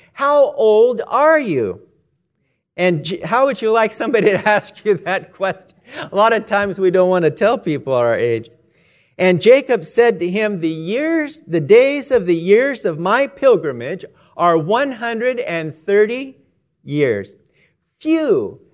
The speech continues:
and evil have been the days of the years of my life, and they have not attained to the years of the life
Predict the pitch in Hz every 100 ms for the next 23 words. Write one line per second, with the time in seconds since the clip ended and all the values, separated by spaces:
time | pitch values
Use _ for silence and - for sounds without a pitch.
0 | _ 190 185 - _ _ 262 302 254 143
1 | 110 92 - _ _ 214 175 160 214 202
2 | 190 165 202 233 262 226 226 170 160 190
3 | 233 240 233 190 202 214 233 196 151 165
4 | 180 180 175 190 170 151 175 262 285 254
5 | - 175 151 170 180 _ _ _ _ _
6 | _ _ 185 156 135 127 139 185 220 240
7 | 233 226 - 147 127 135 131 151 175 180
8 | 175